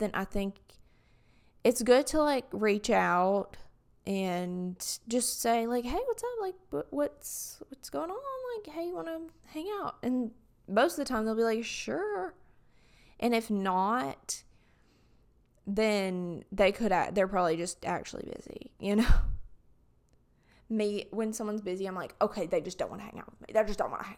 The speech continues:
out with me. Whatever." Me. Um, and, like, it's because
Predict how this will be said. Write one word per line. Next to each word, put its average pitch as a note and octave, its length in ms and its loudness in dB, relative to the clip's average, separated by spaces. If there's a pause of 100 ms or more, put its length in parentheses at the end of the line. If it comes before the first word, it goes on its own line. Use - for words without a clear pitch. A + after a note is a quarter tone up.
out - 140 -20
with - 180 -20
me. - 160 -20 (840)
Whatever." A2 560 -4 (1500)
Me. - 320 -8 (1200)
Um, F#3 520 -4
and, F#3 760 -2 (1500)
like, G3 600 0
it's C4+ 260 0 (360)
because D4+ 640 2